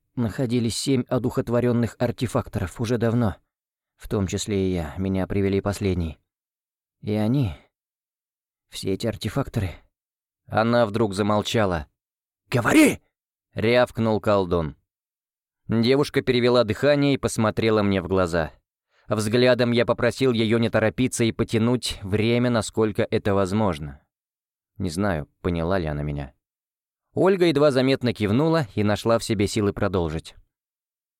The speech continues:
"Эти маги умеют создавать артефакты с душой, понимаешь?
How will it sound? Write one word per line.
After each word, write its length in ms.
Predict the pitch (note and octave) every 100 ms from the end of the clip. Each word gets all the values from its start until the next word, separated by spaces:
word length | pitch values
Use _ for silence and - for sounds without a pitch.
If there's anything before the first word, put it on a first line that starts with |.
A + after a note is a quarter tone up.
| _ -
"Эти 240 | A2+ A#2+
маги 300 | A#2+ A#2 G#2
умеют 440 | A2 A#2 A2+ - - _
создавать 640 | - B2+ F#2+ B2+ A#2+ B2
артефакты 600 | C3 G#2+ C3+ - B2+ - B2+
с 80 |
душой, 380 | G#2+ - C3+ G#2
понимаешь? 560 | - A2+ C#3+ B2 -